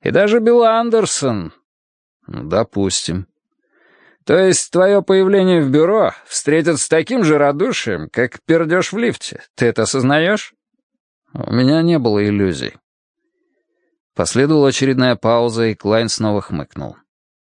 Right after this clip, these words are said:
"Хм, значит, поступим так.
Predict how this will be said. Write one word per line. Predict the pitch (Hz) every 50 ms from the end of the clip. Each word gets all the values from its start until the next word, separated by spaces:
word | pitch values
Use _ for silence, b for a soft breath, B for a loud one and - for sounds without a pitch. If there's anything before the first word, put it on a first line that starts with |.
| _ _ _ _ -
"Хм, | - 175 170 143 95 - _ _ B B B B B B B B B B B B
значит, | B - 120 139 175 208 202 - 196 185 151 - - - - - - _ _ _
поступим | - 117 120 - - - - 160 - 156 139 135
так. | - - 107 82 - - -